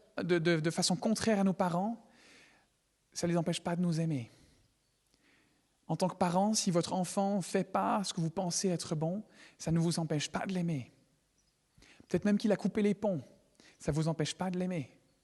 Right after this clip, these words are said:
Avec Dieu, c'est la même chose. C'est pas parce qu'on a coupé les ponts avec lui qu'il nous aime moins. Il nous aime.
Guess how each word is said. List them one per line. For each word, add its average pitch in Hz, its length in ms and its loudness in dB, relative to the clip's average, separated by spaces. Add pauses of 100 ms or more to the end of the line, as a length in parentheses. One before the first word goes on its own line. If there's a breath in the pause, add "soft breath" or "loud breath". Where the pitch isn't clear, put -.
(1400)
Avec 156 200 -2
Dieu, 185 200 0
c'est 185 140 0
la 165 60 2
même 170 160 2
chose. 123 380 -4 (640 loud breath)
C'est - 120 -4
pas 214 80 6
parce 220 160 0
qu'on 220 100 2
a 208 60 2
coupé 220 300 2
les 196 100 6
ponts 202 260 0
avec 165 260 0
lui 139 280 -4 (500 soft breath)
qu'il - 160 -2
nous 156 180 2
aime 143 120 2
moins. 131 280 -2 (2000)
Il 147 100 0
nous 151 200 0
aime. 113 260 -4